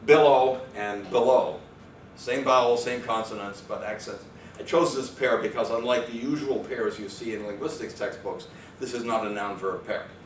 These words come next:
These are just completely randomly unrelated, but nonetheless, they have the same segments, they just happen to have different stress patterns.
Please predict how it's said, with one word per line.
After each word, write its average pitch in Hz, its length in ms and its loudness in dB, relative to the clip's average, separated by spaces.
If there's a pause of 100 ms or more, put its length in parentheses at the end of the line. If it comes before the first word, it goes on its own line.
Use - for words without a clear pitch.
(540)
These - 140 -12
are - 40 -10
just 104 200 -6
completely 180 440 4
randomly 151 480 6
unrelated, 135 680 4
but 117 220 0
nonetheless, 107 560 0
they 95 120 -8
have 95 160 -10
the 95 80 -8
same 143 260 -4
segments, 110 480 -4
they 101 100 -2
just 101 240 -8
happen 92 280 -10
to 90 100 -10
have 87 240 -8
different 92 280 -10
stress - 280 -10
patterns. 90 500 -12